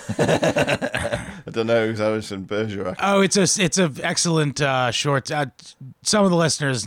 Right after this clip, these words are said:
Speaker 2: probably have heard it. Just l-, after the show, maybe look it up. It's a short story by, um,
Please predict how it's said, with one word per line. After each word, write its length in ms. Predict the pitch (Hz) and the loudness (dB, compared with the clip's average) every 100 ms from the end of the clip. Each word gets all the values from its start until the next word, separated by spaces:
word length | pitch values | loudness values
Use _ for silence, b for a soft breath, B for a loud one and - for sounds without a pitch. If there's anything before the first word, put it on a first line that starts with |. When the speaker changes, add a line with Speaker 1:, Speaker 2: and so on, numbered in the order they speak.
| 135 123 | -6 -2
Speaker 2:
probably 440 | 143 127 113 123 | 0 0 -2 -4
have 100 | 113 | -2
heard 180 | 120 117 | -2 -2
it. 80 | 104 | -2
Just 240 | 175 - _ _ | -2 -4 _ _
l-, 140 | 175 180 | -8 -4
after 260 | 185 208 | -4 0
the 80 | 180 | 0
show, 280 | - 156 135 | 2 2 2
maybe 260 | 131 123 127 | 2 0 0
look 200 | 127 135 | -2 0
it 60 | |
up. 140 | 117 113 | -2 -2
It's 100 | 127 | -4
a 60 | |
short 300 | - 156 147 | -2 0 0
story 420 | - 139 131 123 | 0 2 2 2
by, 360 | 110 117 113 113 | 0 -2 0 -2
um, 520 | 113 110 107 107 98 | -4 -4 -6 -8 -12